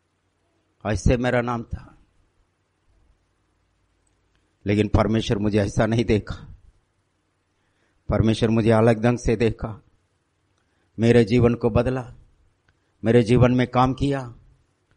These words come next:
मैं तो कर नहीं पा रहा था। कभी-कभी मैं सोच रहा था, "प्रभु, मेरे जीवन तो बदल नहीं पा रहे हैं, आज रात को मुझे ले लीजिए, कम से कम मैं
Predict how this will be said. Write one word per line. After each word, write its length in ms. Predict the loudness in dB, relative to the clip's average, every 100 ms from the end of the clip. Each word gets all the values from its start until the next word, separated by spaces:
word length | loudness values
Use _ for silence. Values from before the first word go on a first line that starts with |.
| _ _ _ _ _ _ _ -8
मैं 220 | 0 0
तो 140 | 2 0
कर 220 | 2 2
नहीं 160 | 2 4
पा 180 | 2
रहा 160 | 2 0
था। 360 | -2 -6 -8 -18 -20 _ _ _ _ _ _ _
कभी-कभी 420 | 2 4 6 4 2
मैं 140 | 0
सोच 300 | 0 -2 -2
रहा 140 | -2
था, 380 | -2 -4 -8 -12 _ _ _ -2
"प्रभु, 220 | 2 4
मेरे 280 | 4 2 2
जीवन 280 | 2 0 0
तो 120 | 0
बदल 300 | 0 2 0
नहीं 120 | -2
पा 200 | 0 0
रहे 140 | 0
हैं, 320 | -2 -6 -12 _ _ _ _ _ _ _ _
आज 180 | 2 4
रात 240 | 4 0 -2
को 60 | -6
मुझे 220 | -2 0
ले 140 | 0
लीजिए, 540 | 0 -2 -6 -12 -12 -18 _ _ _ _ _ -8
कम 140 | -6 -2
से 180 | -2
कम 160 | -2 -2
मैं 360 | -2 -4 -8